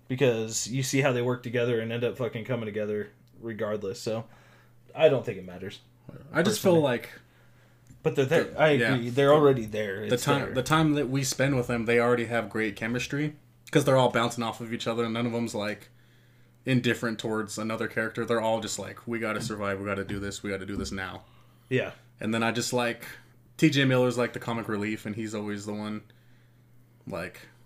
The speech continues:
Speaker 2: adding a little sense of humor and everything, which is, I feel like
Speaker 1: I love that shit, dude.
Speaker 2: Yeah,
Speaker 1: <laughs>
Speaker 2: like, either, if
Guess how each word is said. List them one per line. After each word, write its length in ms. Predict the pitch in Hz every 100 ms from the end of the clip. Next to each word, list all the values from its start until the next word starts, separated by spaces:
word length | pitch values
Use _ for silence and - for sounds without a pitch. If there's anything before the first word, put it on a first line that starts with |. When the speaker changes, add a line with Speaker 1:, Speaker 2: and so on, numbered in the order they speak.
| - -
Speaker 2:
adding 240 | 123 120
a 40 | 117
little 160 | 113
sense 240 | - 123 120
of 100 | 120
humor 180 | 113 110
and 60 |
everything, 380 | 113 107 117 117
which 120 | 113
is, 80 | 117
I 80 | 110
feel 200 | - 120
like 140 | 110 117
Speaker 1:
I 120 | 123
love 300 | 120 123 120
that 220 | 104 85
shit, 240 | - 110
dude. 120 | 110 113
Speaker 2:
Yeah, 260 | 110 104 170 151
Speaker 1:
<laughs> 120 | -
Speaker 2:
like, 260 | 107 98 -
either, 220 | 165 156 151
if 320 | - 143 131